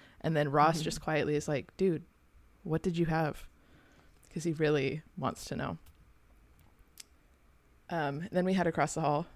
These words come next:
Speaker 1: to the guy's apartment, and Janine has brought, bought Joey beer, and he tries to correct her grammar. He's trying all the things that the guy said. Um,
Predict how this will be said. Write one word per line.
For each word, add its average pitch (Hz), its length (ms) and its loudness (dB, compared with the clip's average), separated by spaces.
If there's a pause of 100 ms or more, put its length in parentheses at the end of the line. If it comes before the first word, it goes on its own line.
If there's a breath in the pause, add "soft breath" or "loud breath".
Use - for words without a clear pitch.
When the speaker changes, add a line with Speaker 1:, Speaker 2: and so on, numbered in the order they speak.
(120)
Speaker 1:
to - 100 -6
the 165 60 -2
guy's 151 240 4
apartment, 156 460 0
and 160 540 4
Janine 170 420 2
has 170 200 0
brought, 160 360 2 (200)
bought 165 240 6
Joey 160 300 4
beer, 190 600 6 (880 soft breath)
and 175 100 4
he 175 60 6
tries 175 640 8 (200)
to 170 220 2
correct - 280 0
her 156 80 2
grammar. 147 520 -2 (140)
He's 165 220 -8
trying 175 400 2
all 147 160 2
the - 100 -2
things 151 300 -4
that 156 100 -6
the - 60 -2
guy - 180 -4
said. - 400 -2 (460 soft breath)
Um, 160 480 -4